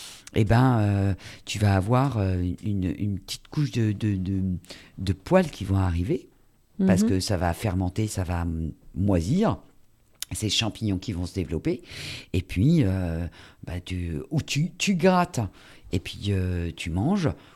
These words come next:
Speaker 1: ou tu grattes pas, tu manges comme ça, hein. C'est, euh, voilà, faut,
Speaker 2: Ok.
Speaker 1: faut savoir que le, par contre, si tu mets sur un, un support, essaie que ça soit un support genre gris, et, et de retourner les fromages.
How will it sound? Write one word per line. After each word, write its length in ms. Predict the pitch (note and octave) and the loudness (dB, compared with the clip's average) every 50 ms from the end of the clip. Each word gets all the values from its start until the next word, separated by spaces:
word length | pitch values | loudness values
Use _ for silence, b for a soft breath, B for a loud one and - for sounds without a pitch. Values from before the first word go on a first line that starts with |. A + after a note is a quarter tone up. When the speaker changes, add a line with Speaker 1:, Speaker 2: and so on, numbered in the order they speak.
| b b | b b
Speaker 1:
ou 80 | - F#2 | -10 -10
tu 120 | - F2 | -8 -10
grattes 240 | - - D#2+ E2 - | -8 -8 -8 -6 -6
pas, 120 | B2 A#2+ | -6 -6
tu 140 | - - - | -6 -8 -10
manges 180 | - D2 D#2 - | -12 -12 -10 -8
comme 140 | - G2+ | -8 -8
ça, 160 | E3 - A3+ A#3 | -6 -6 -6 -6
hein. 160 | G#3 G#3 A#3 - - - | -6 -8 -10 -12 -16 -18
C'est, 160 | - - - | -14 -12 -10
euh, 520 | F2 E2+ F2 F2 E2+ E2+ E2+ E2+ F2 F#2 F#2 b b b b b b b b b b | -10 -8 -8 -10 -10 -10 -10 -12 -12 -14 -16 b b b b b b b b b b
voilà, 240 | - E3 G#3+ A#3 E3 | 0 2 2 2 2
faut, 180 | A#2 - G2+ - | 0 -2 -2 -2
Speaker 2:
Ok. 40 | - | -2
Speaker 1:
faut 160 | F#2+ F2+ G2 | -2 -4 -6
savoir 360 | E2+ - F2 E2 A#2+ F3 F3 | -4 -2 -2 0 0 0 -2
que 100 | - - | -4 -6
le, 380 | A2+ F#2+ G2 F#2+ F#2 F#2 F2+ F2+ - B B B B B B B B2 - - | -6 -4 -4 -4 -4 -4 -4 -6 -8 B B B B B B B -4 0 2
par 160 | F3+ E3 - | 2 2 2
contre, 320 | - A#3+ B3 - - - - | 2 -4 -4 -4 -8 -14 -12
si 240 | - - - - D#3+ | -10 -8 -8 -8 -8
tu 200 | - - - F3+ | -6 -2 0 2
mets 180 | F3 F3+ F#3 F#3+ | 4 4 4 4
sur 240 | F#3 - C#3+ C3 | 2 0 -2 2
un, 460 | C#3+ C#3+ C#3+ C3+ C3 B2+ B2+ B2+ B2 A#2+ B B B B B B - | 2 4 4 4 4 4 2 0 0 -2 B B B B B B 0
un 80 | A#2+ | 0
support, 560 | C3 - - - - - F#3 G#3+ A#3+ B3+ A#3 - - | 0 0 -2 -6 0 4 6 8 8 6 4 2 -2
essaie 340 | - C#3 - - F3+ F3+ F3 | -2 -2 -2 0 0 0 0
que 160 | F3 - C#3+ | 0 -4 -6
ça 160 | - - C#3+ | -4 -6 -6
soit 180 | - - D3+ C#3+ | -4 -2 -2 0
un 60 | C#3+ | 0
support 540 | C3+ - - - - D3+ D#3 D#3 D3+ A#2 A2+ B B B B B | -2 -4 -10 -6 -2 0 0 0 0 -2 -8 B B B B B
genre 300 | - - A#2+ A#2 A2 G#2+ | -4 0 0 0 0 0
gris, 340 | - C3 D3+ A3+ C4+ - - B B B B B B B B | 0 2 2 2 2 0 -10 B B B B B B B B
et, 420 | - G#2 D3+ D#3+ E3 D3 - - D#3 | 0 4 6 6 6 6 4 4 2
et 60 | D#3 | 2
de 180 | C3+ C#3+ C3+ D3 | 2 2 4 4
retourner 540 | D3+ D3+ C#3 G#3 G3+ G#3 G3+ G3+ G3 F#3+ | 4 4 4 2 0 0 -2 -2 -2 -2
les 80 | F3+ F3+ | -2 -4
fromages. 440 | - - - C#3+ C#3+ C#3 - - | -6 -6 -6 -6 -6 -6 -8 -12